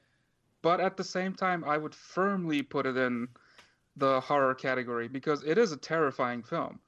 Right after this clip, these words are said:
Um, and especially, like, in my case, like, I can understand, like, when I was in my teens or in my twenties and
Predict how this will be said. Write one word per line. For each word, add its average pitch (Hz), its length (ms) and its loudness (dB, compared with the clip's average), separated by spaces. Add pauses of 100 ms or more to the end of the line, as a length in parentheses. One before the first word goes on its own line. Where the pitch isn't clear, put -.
(580)
Um, 143 680 2 (160)
and 165 200 2
especially, 226 580 0
like, 165 260 0 (640)
in 190 160 -2
my 254 200 2
case, 233 520 -2
like, 170 300 -4
I 196 100 0
can 285 140 0
understand, 165 680 0
like, 147 260 0
when 147 160 0
I 147 80 2
was 147 200 -2
in 139 120 -4
my 131 180 0
teens 147 540 0
or 139 80 2
in 127 60 -2
my 127 140 -2
twenties 139 600 2
and 127 260 -2